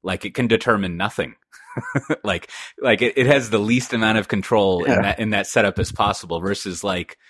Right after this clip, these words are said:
Speaker 1: like, what would be, to my mind, a better analogy? It's sort of like, like a governor or, like, something that is, uh, it's almost like, uh, yeah, I, I can't think of an analogy off the top of my head, but it's more like there's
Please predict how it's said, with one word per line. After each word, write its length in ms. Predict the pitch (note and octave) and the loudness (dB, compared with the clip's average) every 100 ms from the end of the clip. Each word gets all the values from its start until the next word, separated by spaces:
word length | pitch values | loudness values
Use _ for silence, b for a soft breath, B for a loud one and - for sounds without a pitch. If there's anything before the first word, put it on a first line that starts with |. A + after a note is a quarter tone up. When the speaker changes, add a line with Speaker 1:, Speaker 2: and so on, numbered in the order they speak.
| b b b - | b b b -4
Speaker 1:
like, 160 | A2 D#3+ | 0 2
what 120 | F3+ | 2
would 120 | F#3+ | 4
be, 340 | C#3+ A#2 G2 - | 4 2 0 -4
to 200 | A#2 A#2 | -6 -2
my 240 | A2 A2 | 0 0
mind, 260 | G2+ F2+ D#2 | -2 -4 -8
a 60 | |
better 220 | D2 F2 | -10 -8
analogy? 680 | E2 D#2 D2+ C#2+ C2+ - C#2+ | -8 -8 -8 -8 -12 -14 -14
It's 100 | E2 | -6
sort 240 | - D3 | 2 6
of 160 | B2+ G2+ | 6 4
like, 340 | G#2 F2+ - b b b b _ _ _ | 2 2 -2 b b b b _ _ _
like 240 | A#2+ A2+ G#2+ | -2 0 0
a 60 | |
governor 680 | E2+ D#2 B2 A2+ D#2+ B1 - _ | 0 2 2 2 0 -6 -10 _
or, 100 | G#2+ | 2
like, 260 | A2+ A2 G#2 | 4 4 2
something 440 | - D#3 D#3+ C#3+ | 0 2 2 4
that 220 | A#2 G#2+ G#2 | 6 4 4
is, 440 | G2+ F#2 D#2+ D#2+ | 2 2 -2 -6
uh, 460 | F2+ E2+ D#2 D2+ - b b _ | -4 -4 -4 -6 -8 b b _
it's 140 | A2+ | 4
almost 400 | E3 F#3+ F3 - | 6 8 4 6
like, 320 | B2 A2 G#2 - | 4 4 2 -6
uh, 120 | - - | -16 -10
yeah, 200 | A2 A2+ | 0 2
I, 280 | A2+ A2+ - | 4 2 0
I 40 | |
can't 180 | A2+ A2 | 0 0
think 120 | F#2+ | 0
of 60 | E2+ | -2
an 80 | E2 | -4
analogy 400 | D#2+ D#2+ D#2 D#2 | -4 -4 -4 -6
off 120 | C#2+ | -8
the 80 | - | -8
top 220 | D2+ C#2+ | -8 -8
of 40 | |
my 100 | C#2 | -8
head, 180 | C2 D2 | -8 -2
but 140 | E2 A2 | 4 4
it's 140 | - | 4
more 260 | A#2 D3+ B2 | 4 8 8
like 380 | F#2+ E2+ - - | 8 4 -2 0
there's 380 | A2 C#3 G#2 | 6 6 4